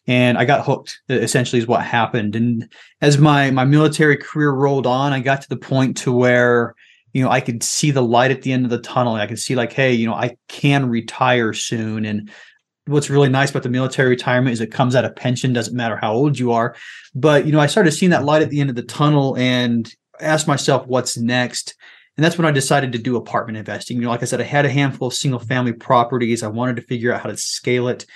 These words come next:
how to live off the income from the properties. And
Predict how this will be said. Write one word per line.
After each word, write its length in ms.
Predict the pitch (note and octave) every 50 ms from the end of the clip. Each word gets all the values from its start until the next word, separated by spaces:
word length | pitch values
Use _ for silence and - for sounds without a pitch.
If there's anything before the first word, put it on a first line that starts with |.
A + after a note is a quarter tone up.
| - - - - _ _ _
how 140 | - C3+ B2+
to 80 | B2 A2
live 280 | G#2 A2 B2 C3+ B2
off 220 | C3+ B2+ B2 - -
the 140 | B2 A2+
income 340 | A#2+ B2 B2 - C3 B2 A#2
from 160 | A2+ - -
the 80 | B2 G#2+
properties. 800 | G#2+ - - B2 A2+ A#2+ A#2 - B2 A2+ A2 G#2+ G#2+ G#2+ G#2 A2
And 260 | G#2+ G#2+ G#2 G#2+